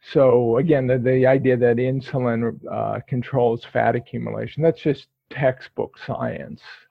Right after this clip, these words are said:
Um, that's, and it's true of all of us, but we'll all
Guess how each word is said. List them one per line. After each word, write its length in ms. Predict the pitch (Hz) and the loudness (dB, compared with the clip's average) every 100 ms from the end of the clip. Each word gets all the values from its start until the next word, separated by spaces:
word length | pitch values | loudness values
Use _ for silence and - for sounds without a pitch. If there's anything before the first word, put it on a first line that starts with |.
| - | -8
Um, 340 | - - 98 | -6 -6 -6
that's, 280 | 107 117 110 - | -4 -4 -6 -10
and 240 | 113 117 123 | -4 -2 -2
it's 240 | 117 _ - - - | -2 _ -20 -20 -8
true 300 | - 185 147 | 4 6 6
of 100 | 113 | 4
all 320 | 120 139 139 | 4 6 4
of 140 | 117 | 2
us, 240 | 104 87 107 - - - - - - | -2 -6 -10 -18 -20 -20 -20 -20 -10
but 360 | 127 117 139 110 | -6 2 2 2
we'll 240 | 131 135 | 0 2
all 800 | 131 135 143 135 135 127 123 113 | 4 4 6 6 6 4 0 -6